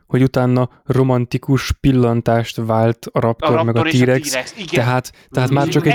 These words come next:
Speaker 2: egymásra
Speaker 1: lépé-
Speaker 2: mosolyognak. Tehát,
Speaker 1: És már csak egy lépésre vannak attól, hogy tényleg megcsinálják biológiailag az Indominus Rexet, hát ez már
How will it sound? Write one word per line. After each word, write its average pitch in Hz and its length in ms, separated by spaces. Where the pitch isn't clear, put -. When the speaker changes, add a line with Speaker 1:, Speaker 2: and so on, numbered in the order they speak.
Speaker 2:
egymásra 185 280
Speaker 1:
lépé- 185 160
Speaker 2:
mosolyognak. 156 760
Tehát, 170 200
Speaker 1:
És 160 160
már 175 240
csak 190 180
egy 185 140
lépésre 151 600
vannak 151 360
attól, 170 340
hogy 165 260
tényleg 135 640
megcsinálják 143 800
biológiailag 139 840
az 135 100
Indominus 151 580
Rexet, 151 440
hát 165 240
ez 165 160
már 160 280